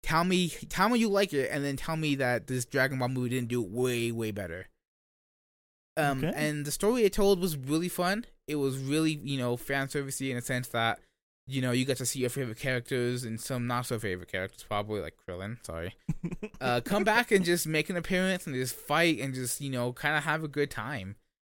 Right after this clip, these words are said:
Speaker 1: And it was really just heartwarming just to see old characters come back into the limelight and, you know, have their own,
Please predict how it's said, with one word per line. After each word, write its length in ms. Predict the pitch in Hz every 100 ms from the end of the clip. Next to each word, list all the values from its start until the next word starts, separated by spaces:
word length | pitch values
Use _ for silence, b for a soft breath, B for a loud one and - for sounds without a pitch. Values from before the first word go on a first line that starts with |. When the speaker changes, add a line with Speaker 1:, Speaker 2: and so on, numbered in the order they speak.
| _ _ _ _
Speaker 1:
And 160 | 151 147
it 80 | 143
was 160 | 151 151
really 400 | 175 285 285 214
just 360 | 165 180 -
heartwarming 520 | 214 143 139 143 143 127
just 160 | 123
to 60 | 127
see 280 | - 135 127
old 240 | 110 117
characters 600 | - 117 113 113 120 120
come 200 | - 127
back 200 | 110 113
into 140 | 120 110
the 60 |
limelight 520 | 101 107 110 117 117 107
and, 140 | 104
you 80 | 113
know, 100 | 107
have 300 | 98 120 110
their 100 | 110
own, 400 | 98 110 117 113